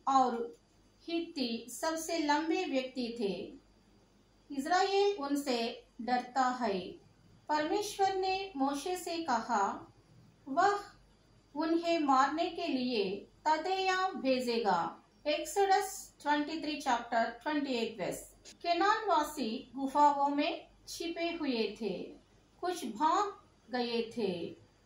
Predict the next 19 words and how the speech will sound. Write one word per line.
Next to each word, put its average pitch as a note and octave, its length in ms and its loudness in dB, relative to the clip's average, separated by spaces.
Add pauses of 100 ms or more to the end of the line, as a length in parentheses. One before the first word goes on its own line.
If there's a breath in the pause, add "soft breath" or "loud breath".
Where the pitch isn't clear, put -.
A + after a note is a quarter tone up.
(120)
हारा F#4 340 6
हुआ, A3 680 0 (400)
अन्य F4+ 320 2
लोग C4+ 440 0
गुप्त F4 320 -4
स्थानों C#4 600 2
पर A3+ 320 2
थे। G3 320 0 (340)
भगवान C#4+ 540 2
ने F#4+ 200 0
मोशे C#4 420 0
से F#4+ 220 -6
कहा, B3 680 -2 (360)
"डरो F4+ 440 4
मत, - 680 -2
मैं D#4 240 2
तुम्हारे E4 540 0
साथ E4 540 -2
हूँ।" F#3+ 420 -4